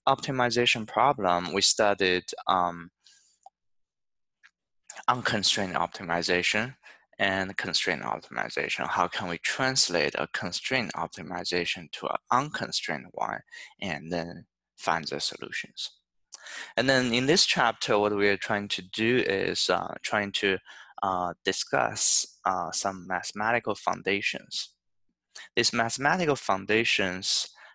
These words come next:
help you to, um, get the basic techniques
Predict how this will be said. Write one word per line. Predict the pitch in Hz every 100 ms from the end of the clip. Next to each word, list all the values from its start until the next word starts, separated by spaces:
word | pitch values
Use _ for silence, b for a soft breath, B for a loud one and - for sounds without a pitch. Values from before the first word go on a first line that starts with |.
| -
help | 127 127 127 - -
you | 110 98 95 -
to, | - 101 95 92 -
um, | - 92 90 87 - _ _ _ _ _ _ _
get | - 113 101 - -
the | 107 92 90 - _
basic | 123 135 139 - 85 50 - - - _ _ _ _
techniques | - 117 - 113 120 - - - - -